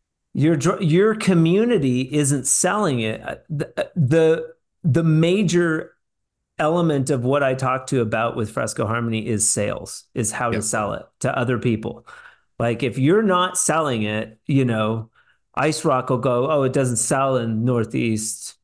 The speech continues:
Speaker 1: you know, and it's like, "Well, it didn't sell in Albuquerque until I started selling it." Like,
Speaker 2: And
Speaker 1: I did two houses back to back. I sent you the video, all specialty corner bead. Se-
Speaker 2: Yeah.
Speaker 1: Two. The only two houses I've ever,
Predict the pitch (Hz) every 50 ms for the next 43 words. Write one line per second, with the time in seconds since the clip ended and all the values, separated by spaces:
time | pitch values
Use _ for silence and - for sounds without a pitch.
0 | _ _ _ _ _ _ _ - 139 131 127 113 110 117 - 123 120 120 120 -
1 | 131 123 110 - 123 127 139 139 - - - 147 135 131 180 196 202 196 - -
2 | 190 175 170 165 156 147 147 147 147 160 170 165 165 - - 143 135 123 131 135
3 | 131 131 131 131 131 123 - - 139 139 139 135 127 120 107 - - 143 131 127
4 | 127 117 104 - 143 135 143 135 123 113 110 98 92 - - _ _ _ _ 123
5 | 123 120 117 107 107 - - - 143 147 131 135 135 127 156 165 147 131 - -
6 | 208 220 233 208 196 202 190 185 180 - 160 131 - - 147 131 135 147 - -
7 | 160 131 131 117 113 113 117 - - 131 117 - - 165 165 - 170 160 139 135
8 | 117 120 131 131 131 117 110 110 107 110 - - - - _ _ _ _ 139 143
9 | 147 160 156 160 - - 151 139 135 - 143 127 - 131 - - - 131 127 131
10 | 127 110 - 107 98 - 104 - - _ - _ _ _ - - - - - -
11 | 92 90 85 80 - - - _ _ _ _ _ _ _ - - - 233 226 180
12 | 117 95 120 - - _ - _ _ - 160 175 196 190 214 226 247 247 - -
13 | 247 226 196 175 180 180 185 180 - 175 135 - - 143 131 127 135 - 147 151
14 | 151 143 160 160 160 156 156